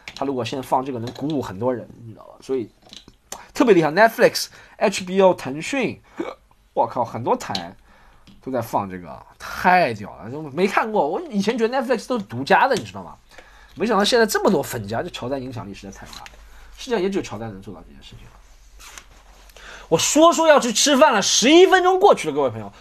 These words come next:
还没有吃饭，你就知道我多热爱这个做非要去管。我真的是吃饭，吃饭回来去深聊M J，深聊，深聊不是Y S陈的节目，<laughs>继续深度聊这个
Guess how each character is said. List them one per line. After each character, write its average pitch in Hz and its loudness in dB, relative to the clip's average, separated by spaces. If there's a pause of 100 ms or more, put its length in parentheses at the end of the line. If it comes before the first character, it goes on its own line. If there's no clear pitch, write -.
(200)
还 - 2
没 349 2
有 202 4
吃 - -2
饭， 123 -4
你 - -6
就 165 -4
知 240 -8
道 247 6
我 151 0 (160)
多 330 6
热 370 8
爱 147 4
这 139 -6
个 117 -8 (920)
做 143 0
非 127 0
要 127 6
去 113 -6
管。 104 -6
我 95 -8
真 180 -6
的 165 -2
是 135 -8
吃 - -6
饭， 104 -6
吃 - -8
饭 175 -2
回 113 -8
来 110 -6
去 110 -12
深 - 2
聊 104 0 (160)
M 104 -10
J， 101 -8 (460)
深 294 0
聊， 135 2
深 254 -6
聊 208 6
不 185 -2
是 180 -2
Y 160 0
S 190 -6
陈 - -6
的 151 -4
节 92 -10
目， 73 -18 (680)
<laughs> - -2
继 220 -8
续 208 -2
深 392 4
度 277 2
聊 120 -2 (500)
这 - -12
个 101 -12